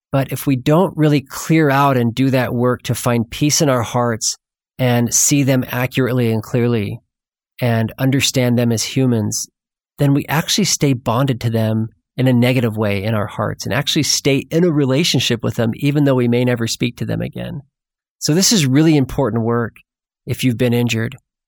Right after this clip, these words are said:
This is really important work if you just have conflict. And I think all of us do. I don't think anybody gets away with living life and families and working and having kids and just relating to others without having some kind of conflict somewhere along the way.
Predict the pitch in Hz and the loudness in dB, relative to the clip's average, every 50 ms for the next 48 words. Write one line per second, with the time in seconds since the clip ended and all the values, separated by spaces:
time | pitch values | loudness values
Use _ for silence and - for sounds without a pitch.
0 | _ _ - 131 - 175 143 135 151 151 151 139 127 - - 156 139 117 123 120 | _ _ -2 0 2 2 2 2 4 4 2 2 0 0 -2 -2 -2 0 0 0
1 | 123 135 135 120 - - - - - 117 - - 131 131 120 127 123 - - 127 | 0 0 0 -2 -4 -10 -12 -8 -8 -8 -4 -2 0 0 0 0 -2 -2 -2 -2
2 | 120 113 - - 123 113 165 185 - - - - - - - _ _ _ _ _ | -4 -4 -4 -2 0 0 0 -2 -4 -6 -10 -10 -12 -16 -20 _ _ _ _ _
3 | _ _ _ - 139 135 - - 156 - - 240 - - - 120 175 226 226 - | _ _ _ -2 -2 -2 -2 -2 -2 0 0 -2 -2 -2 -2 0 2 0 0 -2
4 | - - - - - 98 - - - 143 170 - - - 131 123 117 - - 156 | -4 -8 -10 -10 -10 -10 -10 -8 -4 -4 -2 -2 -2 -2 -4 -4 -2 -2 0 0
5 | 127 123 127 120 117 113 113 117 - _ _ _ _ _ _ - 139 151 147 - | 0 0 0 0 0 -2 -2 -4 -8 _ _ _ _ _ _ -6 -4 -4 -2 0
6 | - 135 120 123 131 135 135 131 120 113 117 113 110 - - - - 131 135 135 | 0 0 2 2 2 2 2 2 0 0 0 -2 -4 -6 -10 -6 -2 0 0 2
7 | 139 135 123 120 120 123 123 127 - - 123 113 107 - - 131 127 127 127 123 | 2 2 2 2 2 0 0 -2 -2 -2 -2 -2 -2 -2 -2 0 0 2 2 0
8 | 120 113 113 120 120 110 110 110 - - _ _ _ _ - 120 127 139 143 - | 0 0 -2 -2 -2 -4 -4 -6 -8 -12 _ _ _ _ -8 -2 -2 -2 0 0
9 | - 135 120 117 113 110 107 107 113 110 107 113 123 120 127 120 113 113 - - | 0 0 0 0 0 0 0 -2 -2 -4 -4 -2 -2 0 0 -2 -2 -2 -2 -2
10 | 151 143 131 131 117 113 - 120 107 107 110 127 120 - - - _ _ _ _ | 0 2 0 0 -2 -2 -4 -4 -4 -4 -4 -4 -4 -4 -4 -6 _ _ _ _
11 | _ - 135 131 131 135 139 139 139 127 117 - - 127 131 131 120 117 123 117 | _ -2 0 2 2 4 4 4 2 2 0 -2 -2 0 0 0 0 0 0 -2
12 | 123 120 110 - 135 120 123 120 113 - - 139 135 127 - - 127 120 110 - | -2 -2 -2 -2 -4 -2 -2 -2 -2 -2 0 0 0 0 0 -2 -2 -2 -2 -4
13 | - - - 120 117 117 - 120 117 117 - - - - 135 123 120 117 110 107 | -6 -4 -2 -2 -2 -2 -4 -6 -8 -8 -8 -6 -4 -2 0 0 0 0 0 0
14 | 107 107 107 104 110 110 110 113 127 127 123 127 135 - | -2 -2 -2 -2 -4 -4 -4 -6 -6 -6 -6 -10 -12 -14